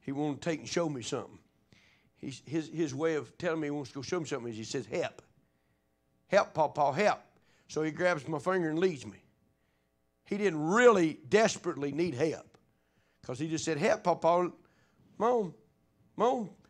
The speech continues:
help, Paw Paw." So I follow him. Ain't that the way he does it, Nathan? So they'll know I'm telling the truth. But if he's got a problem, he'll squall out, so you know he needs some help.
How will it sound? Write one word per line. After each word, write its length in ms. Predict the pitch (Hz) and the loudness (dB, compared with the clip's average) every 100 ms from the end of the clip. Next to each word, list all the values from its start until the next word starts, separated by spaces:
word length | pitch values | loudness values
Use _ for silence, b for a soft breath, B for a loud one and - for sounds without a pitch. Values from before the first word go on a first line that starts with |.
| - | 4
help, 260 | 254 277 | 6 6
Paw 120 | 190 190 | 2 2
Paw." 320 | 196 196 190 b b b | 4 4 2 b b b
So 180 | - 175 | 0 4
I 140 | 170 | 6
follow 320 | 170 208 190 127 | 6 6 6 4
him. 160 | 101 | -4
Ain't 120 | 139 | -4
that 140 | 165 165 | -2 0
the 60 | |
way 120 | 180 190 | 2 2
he 60 | |
does 240 | 185 202 185 | 2 0 0
it, 80 | |
Nathan? 360 | 190 214 202 190 - _ _ _ _ _ _ | 2 2 2 -4 -10 _ _ _ _ _ _
So 140 | - 139 | -8 -2
they'll 180 | 160 | 0
know 180 | 160 160 | 2 4
I'm 120 | 160 | 2
telling 200 | 143 160 | 0 -2
the 80 | 170 | -2
truth. 380 | 135 165 131 - _ _ _ _ _ _ _ _ _ _ _ _ _ _ _ _ _ _ - | -4 -6 -6 -10 _ _ _ _ _ _ _ _ _ _ _ _ _ _ _ _ _ _ 2
But 200 | 190 185 | 6 6
if 100 | 170 | 6
he's 240 | 254 247 | 4 6
got 200 | 190 254 | 8 8
a 60 | 190 | 6
problem, 680 | 190 294 311 220 196 160 127 _ _ _ _ _ _ _ | 6 8 8 6 2 2 -8 _ _ _ _ _ _ _
he'll 240 | 220 277 220 | 0 2 2
squall 920 | - - 294 349 339 240 175 131 120 | 0 6 12 12 12 12 10 4 -2
out, 420 | 190 170 123 - - _ - | 2 2 2 -4 -20 _ -4
so 180 | - | 0
you 200 | 180 180 | 0 2
know 180 | 170 170 | 4 4
he 100 | 156 | 4
needs 180 | 160 143 | 0 -2
some 140 | 139 | -4
help. 320 | 123 123 - | -4 -6 -10